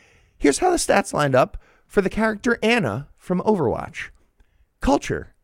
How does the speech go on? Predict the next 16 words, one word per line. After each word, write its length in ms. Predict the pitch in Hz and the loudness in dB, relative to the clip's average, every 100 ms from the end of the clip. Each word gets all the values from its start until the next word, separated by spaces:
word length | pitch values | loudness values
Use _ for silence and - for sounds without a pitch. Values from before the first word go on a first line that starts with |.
| _ _ - | _ _ 2
Egyptian, 680 | 208 214 - 127 87 78 - _ _ _ _ | 4 2 -2 -4 -4 -6 -14 _ _ _ _
seven. 760 | - - - - 170 123 156 135 _ _ _ _ _ - | -6 -2 2 2 0 -2 -12 -18 _ _ _ _ _ -2
Race, 520 | 233 302 123 - - - | 0 2 0 -2 -4 2
Arab, 460 | 277 220 104 82 - _ - | 4 4 2 -4 -18 _ -10
seven. 500 | - - 175 113 90 | -4 0 0 0 -2
That's 180 | 135 - | -2 -2
seven 440 | - - 277 262 | -4 0 2 4
out 100 | 240 | 2
of 140 | 220 - | 0 -2
ten 400 | 214 220 123 113 | 2 2 0 -2
as 160 | 143 139 | -2 -2
a 60 | 131 | -4
score 560 | - - 269 196 120 | -4 0 2 4 2
for 180 | - 117 | 0 -6
those 260 | 95 85 - | -4 -6 -8
things. 380 | 92 - - | -10 -12 -20